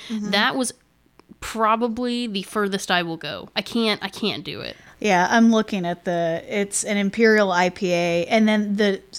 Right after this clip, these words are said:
Speaker 1: in second place is imperial stout with seventy-one. So that tells you how strong
Speaker 2: The jump
Speaker 1: Yes.
Speaker 2: that I P As take.
Speaker 1: Yeah.
Speaker 2: Imperials, anyway. So anyway, this is a pint. It's a can.
Speaker 1: Mm-hmm.
Speaker 2: So thus
Speaker 1: It's a crack.
Speaker 2: a crack.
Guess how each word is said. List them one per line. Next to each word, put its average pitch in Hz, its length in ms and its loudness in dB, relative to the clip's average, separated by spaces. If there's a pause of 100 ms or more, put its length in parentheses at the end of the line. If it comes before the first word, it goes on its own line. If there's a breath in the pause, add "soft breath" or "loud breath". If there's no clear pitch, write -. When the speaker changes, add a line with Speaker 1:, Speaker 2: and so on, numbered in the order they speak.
(100)
Speaker 1:
in 214 200 2
second 226 480 0
place 196 340 -2
is 202 120 -2
imperial 190 540 0
stout 175 400 0
with - 320 -6
seventy-one. 170 1120 0 (240 loud breath)
So - 140 2
that 220 160 0
tells 196 240 2
you 180 100 -2
how 175 640 0
strong 196 720 2
Speaker 2:
The 170 100 4
jump 165 440 -2 (260 loud breath)
Speaker 1:
Yes. 170 560 0
Speaker 2:
that - 60 -6
I 175 100 -4
P 156 280 -6
As 147 140 -10
take. 151 360 -6 (220 loud breath)
Speaker 1:
Yeah. 160 220 -14
Speaker 2:
Imperials, 175 580 -6
anyway. 170 300 -4 (240 loud breath)
So 320 160 -2
anyway, 208 320 0 (240 soft breath)
this 262 240 -4
is 277 240 -2
a 285 80 -4
pint. 185 380 -4
It's - 180 -8
a - 20 -14
can. 170 520 -4
Speaker 1:
Mm-hmm. - 280 -10
Speaker 2:
So 170 500 -2 (100)
thus 185 460 -4
Speaker 1:
It's 269 100 -8
a - 20 -20
crack. 302 360 -14
Speaker 2:
a - 40 -2
crack. - 540 -2